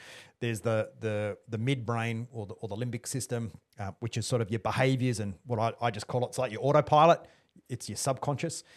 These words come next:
And then there's the conscious brain, the bit that you can control. Uh, when you look at the amount of neural energy, and that's my little plasma ball there, if you look at the amount of neural energy, um, expended under an F M R I,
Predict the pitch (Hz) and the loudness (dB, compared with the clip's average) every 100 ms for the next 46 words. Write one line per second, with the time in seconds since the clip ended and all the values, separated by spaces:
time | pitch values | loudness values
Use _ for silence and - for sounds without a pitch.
0 | - _ 143 165 165 143 - - 160 151 | -20 _ 2 6 6 4 2 2 2 2
1 | 127 113 110 107 104 123 - 110 - - | -4 -4 -2 -4 -6 -6 -8 -12 -12 -14
2 | - 104 120 107 92 - - - 131 156 | -10 -6 -2 -2 -2 -10 -20 -10 -4 4
3 | 156 170 156 139 143 143 131 120 139 135 | 6 6 4 2 4 4 4 2 2 2
4 | 123 139 135 113 107 120 - 120 113 110 | 2 2 0 -2 -2 -4 -2 -2 0 -2
5 | 104 - 131 120 117 104 98 104 110 - | -4 0 2 2 0 -2 -2 -2 -4 -10
6 | - - - 147 160 185 165 143 143 143 | -20 -20 -6 2 4 4 2 2 4 4
7 | 135 131 151 147 127 135 147 117 110 107 | 2 2 4 6 4 2 0 -2 -4 -8
8 | - _ _ 117 110 - - - - 151 | -14 _ _ -6 -4 -6 -10 -8 0 2
9 | 151 156 147 131 123 120 135 131 123 113 | 6 4 4 0 2 2 0 0 0 2
10 | 123 117 104 | 2 2 0